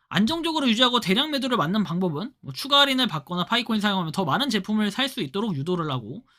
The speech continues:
법정화폐 환전을 점진적으로 허용을 하고, 장기 보유자 보상제도 도입을 하고, 고가 상품 거래 활성화를 한다. 뭐 이런 건데, 생태계에서 직접 사용할 수 있도록 유도하고 법정화폐로 바꾸는 것을 제한하면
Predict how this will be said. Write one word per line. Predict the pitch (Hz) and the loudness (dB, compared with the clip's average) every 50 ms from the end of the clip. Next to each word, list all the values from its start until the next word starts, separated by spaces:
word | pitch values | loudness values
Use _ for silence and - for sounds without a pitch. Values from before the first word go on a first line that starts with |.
| _ _ _ _ _ _ | _ _ _ _ _ _
법정화폐 | 220 208 - 330 330 330 330 - 311 311 302 | -8 -4 -2 0 0 0 2 2 4 6 6
환전을 | 302 269 294 302 294 320 302 277 254 254 285 320 330 _ _ _ _ | 6 6 4 2 0 0 2 4 6 6 4 4 0 _ _ _ _
점진적으로 | - 214 220 247 277 277 254 240 247 254 254 | -2 0 0 2 2 2 2 2 2 2 2
허용을 | 247 269 269 240 220 185 | 2 2 2 2 2 0
하고, | 147 131 117 - _ _ _ _ _ | 0 -2 -6 -8 _ _ _ _ _
장기 | _ - 220 247 285 302 339 339 | _ -4 -4 -2 0 2 2 2
보유자 | 254 254 277 302 285 269 247 220 233 277 285 - | 4 4 2 2 4 6 8 8 6 6 2 -2
보상제도 | - 220 214 247 247 233 233 226 254 226 | -2 -2 0 0 0 0 0 2 2 4
도입을 | 202 190 202 190 180 185 | 4 2 2 2 2 0
하고, | 202 190 156 110 - _ | 0 0 -2 -6 -8 _
고가 | _ - 190 - 285 302 | _ -8 0 2 2 2
상품 | 285 294 285 269 285 269 262 | 2 0 -2 -4 -2 0 2
거래 | 226 220 240 262 311 311 _ | 2 2 2 2 0 -2 _
활성화를 | _ - 269 262 - 262 226 196 160 170 | _ -6 -4 -4 -2 0 0 2 2 0
한다. | 190 196 160 113 - - _ | 0 -2 -4 -6 -8 -12 _
뭐 | - 156 | -6 -4
이런 | 185 226 208 | -2 -2 -2
건데, | 156 135 151 190 160 127 - _ _ _ _ _ _ _ | -2 -4 -4 -6 -8 -10 -12 _ _ _ _ _ _ _
생태계에서 | - 370 381 370 392 370 359 339 339 277 | -6 -6 0 2 4 4 4 4 2 2
직접 | - 233 214 - 339 330 | 0 -2 -2 -2 -4 -2
사용할 | - 330 320 311 311 311 | 0 0 0 2 0 0
수 | - - | 0 -2
있도록 | 269 226 285 262 240 190 | -2 -2 0 0 2 2
유도하고 | 190 196 254 240 220 185 214 277 349 - _ | 2 2 4 4 4 4 2 -4 -8 -10 _
법정화폐로 | _ - - - 302 302 311 285 - 285 - | _ -8 -4 -2 -2 -2 0 0 0 0 0
바꾸는 | 226 180 175 - 233 254 240 | 0 -2 -4 -4 -4 -2 0
것을 | 220 214 233 | 0 0 0
제한하면 | 220 - 180 180 180 170 175 226 262 190 135 | 0 0 0 0 0 -2 -2 -2 -4 -4 -4